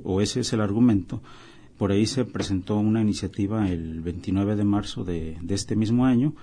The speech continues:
en un parlamento abierto para buscar, este, pues, que se reforme por ahí la, la propia Ley Federal del Trabajo en ma-, en materia de vacaciones, ¿no?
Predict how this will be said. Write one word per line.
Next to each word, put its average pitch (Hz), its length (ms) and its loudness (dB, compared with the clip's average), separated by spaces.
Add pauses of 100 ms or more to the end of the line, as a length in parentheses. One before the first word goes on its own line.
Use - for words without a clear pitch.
(260)
en 90 160 -2
un 98 100 2
parlamento 104 520 0
abierto 120 400 0
para 85 420 -6 (240)
buscar, 101 720 -4 (420)
este, 87 800 -6
pues, 101 180 -2
que - 100 -10
se 92 300 0
reforme 107 680 0
por 92 160 -2
ahí 98 160 0
la, 92 280 -2
la 87 120 -2
propia 101 340 -4
Ley 98 160 0
Federal 101 180 -4
del 90 60 -8
Trabajo 104 280 -2
en 98 80 0
ma-, 92 160 -2
en 98 60 -4
materia 95 380 -2
de 90 80 -2
vacaciones, 80 560 -8
¿no? 123 180 -2